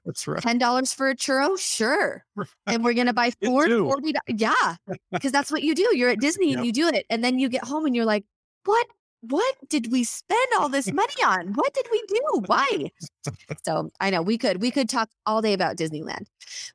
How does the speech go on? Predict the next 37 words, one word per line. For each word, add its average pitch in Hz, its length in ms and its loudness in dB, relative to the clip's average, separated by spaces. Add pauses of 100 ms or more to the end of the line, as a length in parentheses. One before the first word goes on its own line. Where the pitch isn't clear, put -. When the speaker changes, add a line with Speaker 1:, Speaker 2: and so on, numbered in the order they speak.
Speaker 2:
but 311 340 2 (100)
I 254 220 2
would 302 140 -4
love 247 260 0
to 226 120 -6
talk 214 280 -4
with 214 160 -6
you 185 240 0
today 180 340 -4
about 170 320 0
your 180 140 -2
new 185 200 0
book, 202 280 0 (420)
it's 180 160 -2
called 196 380 -2
Enduring 214 920 0
the 226 140 0
Refiner's 202 760 0
Fire, 151 540 -2 (120)
Emotional 196 580 0
Resilience 185 500 0
for 180 140 -2
Latter-day 170 380 0
Trials. 139 400 -4 (340)
So - 120 -2
you've 262 200 2
written 349 220 2
several 294 320 0
books 233 360 0
about 208 380 0 (140)
emotional 277 480 0
resilience 262 500 0
and, 185 260 -2
and 175 280 -2
mental 247 320 0
health, 226 500 0 (100)
particularly 214 800 0